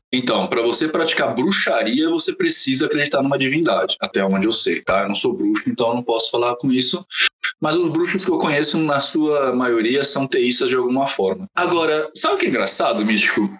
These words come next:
Quando eu comecei a falar sobre ateísmo na internet,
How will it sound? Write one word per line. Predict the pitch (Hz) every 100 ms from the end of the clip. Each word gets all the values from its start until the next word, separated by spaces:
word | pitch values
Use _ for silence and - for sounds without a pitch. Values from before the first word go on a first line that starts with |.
| _
Quando | - 262 381 339
eu | 190 156 139 120 104 98 - _ _ _ - -
comecei | 170 165 156 - 233
a | 262
falar | 185 147 127
sobre | - 113 104
ateísmo | - 95 123 123 98
na | 110 104
internet, | 101 107 95 107 123 123 -